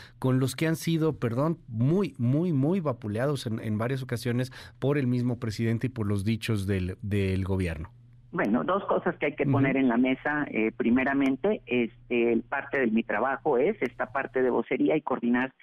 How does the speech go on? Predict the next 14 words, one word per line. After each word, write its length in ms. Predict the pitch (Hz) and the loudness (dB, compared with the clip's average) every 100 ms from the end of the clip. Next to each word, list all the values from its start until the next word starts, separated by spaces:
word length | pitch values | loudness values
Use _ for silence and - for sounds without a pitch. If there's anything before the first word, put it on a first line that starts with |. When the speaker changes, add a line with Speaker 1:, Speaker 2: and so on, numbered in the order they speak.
| - - _ - | -20 -20 _ -2
Speaker 2:
quiénes 280 | - 196 127 | 0 0 -2
harán 260 | 131 131 | -2 -2
trabajos 480 | - 135 131 - 131 | 0 -2 -2 -2 -2
de 60 | 123 | 0
vocería, 520 | 120 - 117 135 151 | 0 0 2 2 2
tener 440 | - 123 127 131 - - - - _ | 0 0 2 0 -6 -20 -20 -20 _
la 200 | 123 117 | 0 0
voz, 280 | 117 139 147 | 2 0 0
vamos 240 | 135 143 139 | -2 0 0
a 100 | 139 | 0
decir 320 | 127 123 143 | 0 2 0
así, 400 | 135 - 143 143 - | 0 -2 -2 -2 0
o 220 | 147 147 - | 0 0 0
salir 360 | 123 135 143 | 0 0 -2